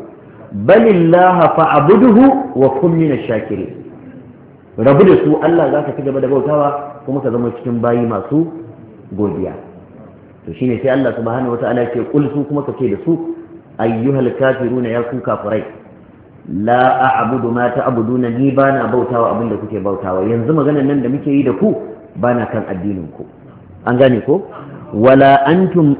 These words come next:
abiduna ma a'bud." Kuma haka ku din ma a yanzu ba kwa bautawa abin da ni nake bautawa. An gane ko? Malai ce wa huwa Allahu ta'ala, shine Allah madaukakin sarki, domin shine wanda Annabi sallallahu alaihi wasallam yake bautawa.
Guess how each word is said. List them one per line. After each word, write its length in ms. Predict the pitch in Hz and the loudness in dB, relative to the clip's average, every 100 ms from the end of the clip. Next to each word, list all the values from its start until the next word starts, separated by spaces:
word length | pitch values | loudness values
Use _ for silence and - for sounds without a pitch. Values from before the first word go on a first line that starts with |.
| - | 2
abiduna 680 | 151 175 160 143 151 151 | 4 6 6 6 6 4
ma 200 | 139 131 127 | 4 2 2
a'bud." 320 | 120 101 95 - - - - | -2 -2 -6 -8 -20 -20 -4
Kuma 180 | 160 170 | 0 2
haka 160 | 175 151 - | 2 0 0
ku 240 | 185 220 | 0 4
din 220 | 226 196 | 6 6
ma 240 | 151 147 139 - - - - - - | 6 4 2 -6 -16 -20 -20 -14 2
a 120 | 139 | 6
yanzu 320 | 160 156 151 | 8 6 6
ba 200 | 185 196 190 | 6 6 6
kwa 160 | 185 | 4
bautawa 480 | 147 165 156 156 156 | 4 4 4 2 2
abin 220 | 120 151 | 0 0
da 60 | 127 | 2
ni 120 | 135 | 2
nake 220 | 143 143 131 | 2 2 2
bautawa. 520 | 117 113 113 95 - - - - - - - - - - - | 2 2 0 0 -4 -12 -18 -20 -20 -20 -20 -20 -20 -6 0
An 80 | 127 | 4
gane 280 | 143 131 110 | 6 4 2
ko? 180 | 165 202 - - - | -2 -2 -12 -14 -2
Malai 300 | 117 135 135 | 4 6 6
ce 60 | 135 | 6
wa 100 | 127 | 4
huwa 160 | 127 139 | 6 4
Allahu 300 | 131 139 135 | 4 2 2
ta'ala, 360 | 135 131 143 | 2 4 4
shine 260 | 139 147 135 | 2 0 0
Allah 220 | 123 139 | 2 2
madaukakin 440 | 120 127 110 95 107 | 4 2 0 -2 -4
sarki, 240 | 110 95 107 | -4 -4 0
domin 220 | 113 127 | 0 0
shine 240 | 127 147 | 0 2
wanda 240 | 135 143 139 | 2 2 2
Annabi 260 | 120 127 139 131 | 2 0 0 0
sallallahu 260 | 135 135 147 | 0 2 0
alaihi 80 | 127 | 0
wasallam 200 | 160 143 | 0 2
yake 140 | 123 117 | 0 2
bautawa. 380 | 113 113 98 | 0 2 -2